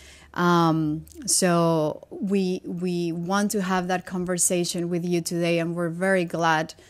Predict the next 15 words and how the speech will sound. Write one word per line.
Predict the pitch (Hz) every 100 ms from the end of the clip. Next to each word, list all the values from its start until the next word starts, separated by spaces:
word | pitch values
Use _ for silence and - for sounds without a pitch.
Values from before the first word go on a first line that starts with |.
| - _
that | 180 165
you're | 160
here | 165 - 170 170
to | 165 165
give | 165 160
us | 165 165
your | 175 180
ideas | 170 165 165 165 160
on | 165 160
future | - 180 170 - 160
opportunities | 160 160 156 175 160 156 160 160
for | 165 160
collaboration | - 143 147 170 139 160 160
as | 156 165
well. | 104 92 170